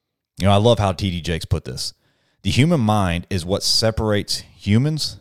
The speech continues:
from every other species in the animal kingdom." This is the part of the image of God that he placed within all of us who are his creation, who are his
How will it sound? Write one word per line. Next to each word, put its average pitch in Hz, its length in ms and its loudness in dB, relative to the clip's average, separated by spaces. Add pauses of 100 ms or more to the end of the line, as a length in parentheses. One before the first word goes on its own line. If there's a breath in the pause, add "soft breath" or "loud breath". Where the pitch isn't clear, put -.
(160)
from 92 300 -2
every 110 260 2
other 98 220 2
species 78 760 -6
in 82 100 -4
the 76 100 -4
animal 76 260 -6
kingdom." 62 380 -14 (680)
This 117 200 2
is 110 120 -6
the 107 80 2
part 104 440 2 (240 soft breath)
of 90 120 -4
the 104 100 6
image 104 220 4
of 76 80 -6
God 92 240 2
that 80 80 -4
he 95 160 -4
placed - 580 -2
within 85 300 -2
all 82 240 0
of 73 100 -4
us 76 300 -4 (600)
who 113 140 6
are 95 160 2
his 82 200 -2
creation, 82 480 -2
who 113 180 4
are 95 220 2
his 82 320 -4